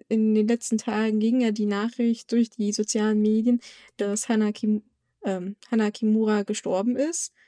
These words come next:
Äh, für die Leute, die nicht wissen, wer Hana Kimura ist, äh,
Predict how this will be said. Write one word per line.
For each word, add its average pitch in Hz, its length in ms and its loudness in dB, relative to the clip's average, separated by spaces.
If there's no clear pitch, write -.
Äh, 202 180 -2
für - 160 -4
die 226 80 4
Leute, 233 240 2
die 214 80 2
nicht 214 240 0
wissen, 226 200 -2
wer 208 120 0
Hana 220 180 0
Kimura 220 380 -2
ist, - 280 -2
äh, - 140 -8